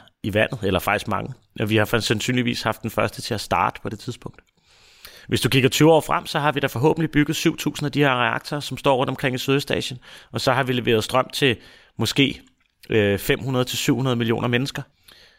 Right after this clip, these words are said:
så de kan, så de kan komme til at komme ind i, øh, i, øh, velstand. Og så kan man, øh, ligegyldigt hvem man er her på planeten, så må man jo sige, lige nu er de fattige, og sjovt nok, selvom de er på øer, så står de øverst på listen over, øh,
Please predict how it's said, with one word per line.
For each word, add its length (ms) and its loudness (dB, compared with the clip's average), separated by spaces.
så 160 -2
de 120 -4
kan, 380 0
så 120 -6
de 100 -10
kan 100 -2
komme 200 -4
til 140 0
at 140 -2
komme 300 -2
ind 120 -4
i, 60 -2
øh, 240 2
i, 260 -4
øh, 340 -6
velstand. 380 2
Og 100 -2
så 140 2
kan 180 -2
man, 180 -2
øh, 120 -2
ligegyldigt 260 4
hvem 120 4
man 160 0
er 120 4
her 140 2
på 120 -6
planeten, 360 -2
så 120 -2
må 100 0
man 100 0
jo 60 0
sige, 280 -2
lige 160 0
nu 100 6
er 60 8
de 80 -2
fattige, 460 2
og 60 -4
sjovt 240 2
nok, 180 0
selvom 200 -2
de 100 -6
er 40 -4
på 140 -2
øer, 340 0
så 340 0
står 220 2
de 260 0
øverst 260 4
på 80 -2
listen 420 0
over, 320 2
øh, 80 -4